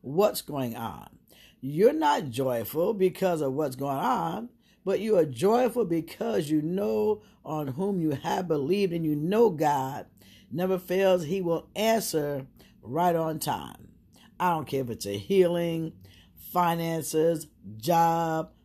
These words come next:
spouse, peace, joy, whatever you need, God always answers. But you must be in a frame of mind to receive these answers.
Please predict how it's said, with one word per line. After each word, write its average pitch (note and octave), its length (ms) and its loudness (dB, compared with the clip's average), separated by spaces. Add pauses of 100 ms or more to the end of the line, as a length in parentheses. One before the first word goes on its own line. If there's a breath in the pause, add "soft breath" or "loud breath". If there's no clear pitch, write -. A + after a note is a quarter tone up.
spouse, E3 880 0 (500 soft breath)
peace, F3+ 640 0 (500)
joy, E3 320 4
whatever C#4+ 380 2
you B3 180 0
need, A#2+ 680 -4
God F#3+ 460 0 (100)
always F#3 560 -6
answers. G3 680 -4 (380 soft breath)
But E3+ 240 0
you F#3+ 100 0
must G#3 460 0
be G3 80 0
in F#3 80 0
a D#3+ 60 -2
frame F3 300 -2
of D#3 160 -2
mind E3 440 2
to F#3+ 80 -8
receive A3+ 580 -2
these D#3 300 2
answers. F#2 640 -8